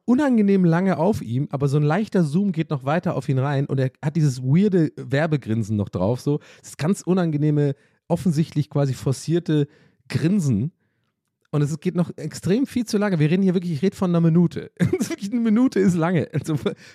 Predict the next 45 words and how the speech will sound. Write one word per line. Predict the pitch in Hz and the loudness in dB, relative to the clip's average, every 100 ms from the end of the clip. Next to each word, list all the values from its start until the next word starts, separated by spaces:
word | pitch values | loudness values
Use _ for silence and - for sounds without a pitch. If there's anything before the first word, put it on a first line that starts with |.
| - | -4
für | |
eine | 151 139 | 0 2
Werbung | 160 196 156 | 0 0 -2
auf | 147 | -2
jeden | 147 | -2
Fall, | - 120 110 | -4 -4 0
die | 117 | 0
im, | 117 | 0
äh, | 120 113 110 127 | 0 0 0 -4
die | 117 | -2
im | 120 | -2
Fernsehen | 123 127 123 | 0 0 0
läuft. | 123 - | -2 -4
Also | 107 104 | -10 -8
viel | - 214 | -2 -4
zu | - | -2
teuer. | - 135 | -2 0
Also | 131 131 | -2 -6
wirklich | 156 170 | -8 -2
Millionen | 196 196 220 285 214 | 0 2 2 4 4
haben | 190 | 2
die | - | 0
ausgegeben, | 165 127 123 147 | -4 -4 -2 0
nur | |
für | 175 156 | 0 -2
das. | 147 160 _ _ - _ _ | -2 -4 _ _ -20 _ _
Und | 123 | 0
dann | 127 | 2
läuft | 170 - | 2 0
das | 160 | -4
immer | 165 160 | 0 0
weiter, | 147 170 | 0 0
dieses | 143 139 | 0 0
Zoom. | 139 160 | 0 0
Und | 131 - | -2 0
dann | 175 208 - _ _ _ _ _ | 0 -2 -4 _ _ _ _ _
zieht | - 170 | -4 0
er | 143 | 0
so | 139 - | 0 -4
ganz | 190 240 - | 0 0 0
langsam | 156 170 160 151 | 2 4 6 4
so | 135 | 4
einen | 135 | 2
kleinen | - 151 147 170 180 160 | 0 -2 0 0 0 0
Löffel | 151 156 - 143 139 | 0 -2 0 2 0